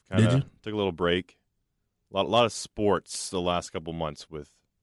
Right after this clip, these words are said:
Speaker 2: a lot going on. So I, I enjoyed, uh, kept up with Texas. Unfortunately, watched a little bit of the Baylor game, and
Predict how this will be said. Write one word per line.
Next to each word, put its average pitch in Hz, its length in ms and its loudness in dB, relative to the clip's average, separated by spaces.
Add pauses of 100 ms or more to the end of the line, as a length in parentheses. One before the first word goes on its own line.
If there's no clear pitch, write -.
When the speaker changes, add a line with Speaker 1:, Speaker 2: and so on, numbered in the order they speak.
(360)
Speaker 2:
a 87 60 -12
lot 82 240 -4
going 82 260 -6
on. 78 240 -8
So 87 220 -6
I, 120 140 -2
I 156 120 2
enjoyed, 151 500 2
uh, 120 360 4 (100)
kept 165 160 -2
up 135 100 0
with 113 160 -10
Texas. 120 640 0
Unfortunately, 95 600 0
watched 92 240 0
a - 20 -4
little 92 80 -6
bit 90 60 0
of 82 40 -4
the 80 60 0
Baylor 80 320 2
game, 82 340 -4
and 78 180 -10